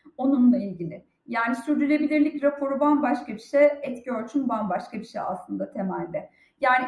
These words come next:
çok yakınsadıkları yerler var. Ee, ortak datalar kullanıyor olabilirler, onları raporluyor olabiliriz. Ee, ama aslında, em, biraz daha kurumun,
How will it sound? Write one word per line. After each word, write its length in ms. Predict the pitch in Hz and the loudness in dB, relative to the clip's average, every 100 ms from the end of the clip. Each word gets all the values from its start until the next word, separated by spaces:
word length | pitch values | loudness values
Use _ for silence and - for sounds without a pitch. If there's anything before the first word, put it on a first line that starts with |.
| 247 | -8
çok 280 | - 370 320 | -6 -6 -2
yakınsadıkları 760 | 285 320 302 262 - 226 214 | 0 4 4 2 -4 -8 -8
yerler 560 | 220 220 220 214 208 202 | -4 0 0 0 -2 -2
var. 240 | 190 - - - _ _ - | -2 -4 -8 -16 _ _ -6
Ee, 760 | 214 214 208 202 202 202 185 185 180 170 - | -2 0 0 0 0 -2 -6 -8 -10 -14 -14
ortak 540 | - 254 269 294 302 | -4 -2 -2 -2 -2
datalar 500 | 262 262 247 240 240 | -4 -2 0 0 -2
kullanıyor 460 | - 233 233 233 233 247 | -6 -6 -6 -8 -6 -4
olabilirler, 800 | 226 226 220 214 208 196 285 269 | -6 -8 -10 -8 -4 -2 -2 -4
onları 360 | 220 220 214 | -6 -6 -8
raporluyor 680 | 214 220 233 214 208 208 214 214 - _ | -12 -12 -10 -10 -8 -2 -2 -2 -12 _
olabiliriz. 640 | - 240 240 240 202 285 - _ _ - | -6 -2 2 2 0 -6 -10 _ _ -10
Ee, 40 | 233 233 | -6 0
ama 380 | 330 294 320 - | 4 4 4 4
aslında, 680 | 277 302 247 240 277 339 - | 0 0 2 4 4 2 0
em, 500 | 233 233 233 233 240 - _ | -2 -2 -2 -4 -6 -12 _
biraz 380 | - 185 254 254 | -4 4 6 6
daha 300 | 240 294 311 | 2 0 -4
kurumun, 640 | - 254 254 285 330 - | -6 -4 2 4 4 2